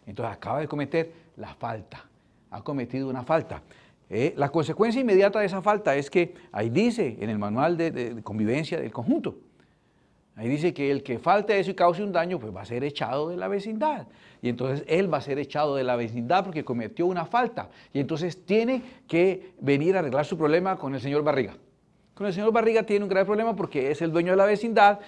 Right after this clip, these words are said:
y él hace respetar el reglamento, faltó contra el reglamento, entonces lo van a echar ahora. Pero él le pide perdón al señor Barriga.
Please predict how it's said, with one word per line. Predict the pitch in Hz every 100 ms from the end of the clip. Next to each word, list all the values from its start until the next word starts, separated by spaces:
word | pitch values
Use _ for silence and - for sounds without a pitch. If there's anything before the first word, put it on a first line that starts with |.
| -
y | 113
él | 127
hace | 139 190
respetar | 190 202 214 202
el | 202
reglamento, | 220 226 208 190 202 196 - -
faltó | - 117 - 180
contra | 208 220
el |
reglamento, | 220 226 208 180 160
entonces | 135 127 117 143
lo | 113
van | 110 127
a |
echar | 131 - 120
ahora. | 117 117 101 - - -
Pero | 226 233
él | 247 247
le | 233
pide | 233 226
perdón | 214 208 170 147
al | 120
señor | 107 95
Barriga. | 92 95 -